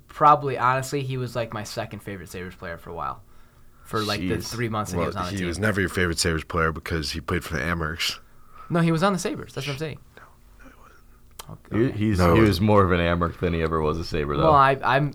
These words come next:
Speaker 1: I say he was
Speaker 2: Jeez, wh-, when was this? What, what's your standard for Sabres players in Buffalo? Jeez,
Speaker 1: He
Speaker 2: he
Speaker 1: was
Speaker 2: was
Speaker 1: just
Speaker 2: your
Speaker 1: fun.
Speaker 2: second favorite?
Speaker 1: He was just fun. Like, I mean, I understand the Sabres were bad. Like, I didn't, I was like, "All
Speaker 3: The
Speaker 1: right,
Speaker 3: Sabres
Speaker 1: who am I
Speaker 3: like,
Speaker 1: gonna,
Speaker 3: bad, bad.
Speaker 1: who am I gonna like?" You know,
Speaker 2: Yeah,
Speaker 1: there's not
Speaker 2: jeez.
Speaker 1: really,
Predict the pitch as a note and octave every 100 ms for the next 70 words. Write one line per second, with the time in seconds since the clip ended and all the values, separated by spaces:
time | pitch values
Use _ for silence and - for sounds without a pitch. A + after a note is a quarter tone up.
0 | - C3+ - A#2 G#2 C#3+ C#3 A#2+ B2 B2+
1 | - B2+ E3+ G#2 B2 G3 C3 G2+ D#3 -
2 | D#2+ - A#2+ E3+ - F#3 F#3 B3 - -
3 | G#2+ B2 F#2+ F2+ - - - F2+ B2 D#2+
4 | - - A1 D2 - - D2 - C2+ A#1+
5 | F2+ - B2 C3+ E3 E3+ C#3+ C3 F#3 -
6 | - F#3+ E3 B2 A#2 D3 F#2+ F2+ G2+ A2+
7 | D3+ D3 - - A3 B3 C4+ B3 - G3
8 | G#3+ A2 - D#3 E3+ F3 G3 F3+ A#3+ A3
9 | G#3+ F#3 F#3 B3+ F3 C#3 C3+ C#3 G#2+ A2
10 | C3+ D#3 D3+ - C#3+ D3 C3+ B2 D3 C3+
11 | C#3 C3+ G#2 D3+ C#3+ D#2 D2+ C#2+ A1+ G#3+
12 | C#4 A#3 F3+ C#3 C3 D3 B2 - - C#3+
13 | C#3+ D3 F2+ - F3 F3+ G#3 G#3 G#3 G3